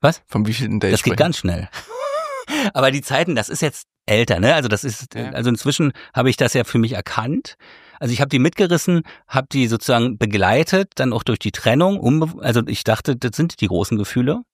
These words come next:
Speaker 1: Ja, das ist ja mal das, das Interessante bei diesen Sachen. Äh, ich
Speaker 2: Ist das
Speaker 1: weiß
Speaker 2: so ein bisschen dieses Lovebombing?
Speaker 1: Das ist voll mit drin. Ne? Das ist wirklich ein Thema und ich habe das geglaubt. Das ist nicht keine Manipulation oder so. Ich hatte, war letztens, äh, in so einem,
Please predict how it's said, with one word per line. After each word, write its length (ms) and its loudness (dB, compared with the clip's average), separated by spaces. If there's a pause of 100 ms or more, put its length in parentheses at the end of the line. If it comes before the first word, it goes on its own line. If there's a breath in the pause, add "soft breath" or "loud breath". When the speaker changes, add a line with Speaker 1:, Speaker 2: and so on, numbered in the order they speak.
(220)
Speaker 1:
Ja, 300 2
das 140 -2
ist 100 -2
ja 80 2
mal 120 2
das, 200 -6
das 200 -6
Interessante 460 -4
bei 80 -2
diesen 120 0
Sachen. 260 0 (460 loud breath)
Äh, 220 0
ich 80 -4
Speaker 2:
Ist 60 -12
das 80 0
Speaker 1:
weiß 60 2
Speaker 2:
so 80 4
ein 20 4
bisschen 220 2
dieses 180 -2
Lovebombing? 640 2 (440)
Speaker 1:
Das 200 0
ist 120 -2
voll 220 2
mit 260 0
drin. 320 0
Ne? 160 2
Das 160 0
ist 160 -2
wirklich 320 2
ein 120 -2
Thema 240 2
und 100 -2
ich 120 -10
habe 100 -4
das 160 -2
geglaubt. 500 -8
Das 140 -4
ist 80 0
nicht 160 2
keine 200 2
Manipulation 680 2
oder 100 2
so. 100 2 (320 loud breath)
Ich 80 -4
hatte, 240 -2
war 100 4
letztens, 320 -2
äh, 160 -2
in 140 0
so 80 2
einem, 180 2